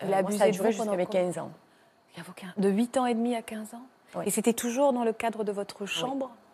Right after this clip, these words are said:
Speaker 2: Oui.
Speaker 1: Et vous n'alliez jamais à l'extérieur ?
Speaker 2: Si, euh, il m'amenait à la piscine, dans une piscine municipale.
Speaker 1: Qu'est-ce qui se passait à la piscine ?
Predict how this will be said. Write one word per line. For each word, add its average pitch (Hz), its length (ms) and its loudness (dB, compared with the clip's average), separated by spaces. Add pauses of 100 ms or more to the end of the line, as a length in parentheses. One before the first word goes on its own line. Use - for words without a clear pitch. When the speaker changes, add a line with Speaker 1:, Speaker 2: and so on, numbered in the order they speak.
(460)
Speaker 2:
Oui. 202 100 0
Speaker 1:
Et 196 40 4
vous 202 120 4
n'alliez 208 300 4
jamais 214 260 2
à 208 60 6
l'extérieur ? 214 580 -2
Speaker 2:
Si, 196 200 6
euh, 185 260 6
il 160 160 2
m'amenait 151 260 0
à 151 60 2
la 160 80 -2
piscine, - 360 -12 (220)
dans 151 160 -6
une 147 160 -8
piscine - 280 -8
municipale. 151 440 -8 (880)
Speaker 1:
Qu'est-ce 185 140 -12
qui - 40 -16
se - 40 -20
passait 180 240 -12
à - 20 -10
la 170 80 -6
piscine ? 170 300 -16